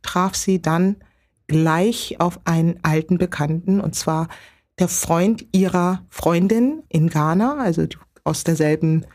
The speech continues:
Community, und der war vor einigen Jahren nach Deutschland gereist und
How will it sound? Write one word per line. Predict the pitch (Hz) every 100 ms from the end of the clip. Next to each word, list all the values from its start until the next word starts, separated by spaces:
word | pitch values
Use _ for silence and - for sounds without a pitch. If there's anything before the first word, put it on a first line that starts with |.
| _ _ -
Community, | 175 165 185 202 220 - 233 226
und | - 170 160
der | 160
war | 160 165 165
vor | - - 151
einigen | 160 170 175 160
Jahren | 160 165 170 - _ _ _ -
nach | 302
Deutschland | - 175 170 - 175
gereist | 170 170 180 196 -
und | 180 160 -